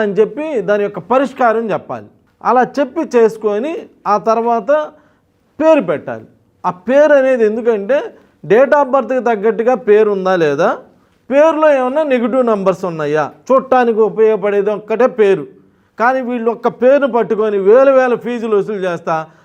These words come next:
"పేరు పెడతాం, పేరు పెడతాం" అంటున్నారు. జనం కూడా అలానే వెళ్తున్నారు. అది కాదు, ఫస్ట్ date of బర్త్ను చూసుకొని ఎలా ఉంది ఏంటి వీళ్ళ లైఫ్ చూడాలి. ఆ తర్వాత పెద్దవాళ్ళకు వచ్చేటప్పటికి చాలామందికి date of బర్త్లు ఉండవు, వాళ్ళకి వ్యాపారాల్లో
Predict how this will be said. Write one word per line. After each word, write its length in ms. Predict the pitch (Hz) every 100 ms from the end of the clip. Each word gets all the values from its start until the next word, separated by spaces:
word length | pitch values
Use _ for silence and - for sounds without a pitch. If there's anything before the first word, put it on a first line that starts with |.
| _ 247
"పేరు 180 | 269
పెడతాం, 460 | 254 247 214 226 220
పేరు 280 | 196 254 254
పెడతాం" 400 | 220 208 208 214
అంటున్నారు. 480 | 170 165 143 127 120
జనం 340 | 156 233 240 240
కూడా 200 | 254 240
అలానే 280 | 214 202
వెళ్తున్నారు. 460 | 185 156 160 147 131
అది 180 | 185 196
కాదు, 560 | 170 175 165 151 147 - _ _ _ -
ఫస్ట్ 300 | 240 254 -
date 380 | 302 208 247 247 254
of 60 | 202
బర్త్ను 300 | 214 165 226 285 214
చూసుకొని 540 | 190 185 - 214 294 233
ఎలా 140 | 214 226 202
ఉంది 280 | 190 226 196
ఏంటి 240 | 190 180 214
వీళ్ళ 180 | 170
లైఫ్ 300 | 160 156 175 -
చూడాలి. 360 | 151 127 113 110 _ _ _ _ -
ఆ 80 | 180 185
తర్వాత 380 | 196 190 165 220 302 - _ _ _ -
పెద్దవాళ్ళకు 580 | 226 226 277 247 196 160
వచ్చేటప్పటికి 680 | 165 170 156 160 143 202 254 -
చాలామందికి 560 | 202 196 196 208 214 202
date 260 | 170 220 220
of 60 | 156
బర్త్లు 280 | 151 160 151
ఉండవు, 280 | 123 117 107 _ _ _ _ -
వాళ్ళకి 500 | 202 233 233 202 240
వ్యాపారాల్లో 640 | 214 226 208 226 214 202